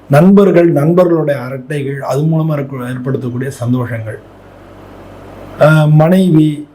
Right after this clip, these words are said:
களத்திரம், காதல், ஆஹ், பெண்கள்,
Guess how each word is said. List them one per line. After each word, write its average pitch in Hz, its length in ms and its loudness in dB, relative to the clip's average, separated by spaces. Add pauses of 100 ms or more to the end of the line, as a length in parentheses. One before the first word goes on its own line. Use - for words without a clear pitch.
களத்திரம், 151 600 0 (280)
காதல், 151 680 0 (340)
ஆஹ், 135 260 -6
பெண்கள், 160 560 2